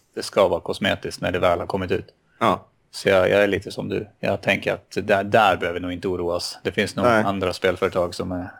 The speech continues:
Speaker 1: lite i gråzonen
Speaker 2: Ja,
Speaker 1: snarare.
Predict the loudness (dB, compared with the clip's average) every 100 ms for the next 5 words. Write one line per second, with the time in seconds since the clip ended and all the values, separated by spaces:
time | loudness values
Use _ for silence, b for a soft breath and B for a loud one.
0 | -6 -4 -4 -4 -10 -10 _ -12 -10 -10
1 | -14 _ _ -2 -2 -2 0 4 6 6
2 | 4 2 2 2 4 6 6 6 4 4
3 | 2 2 2 0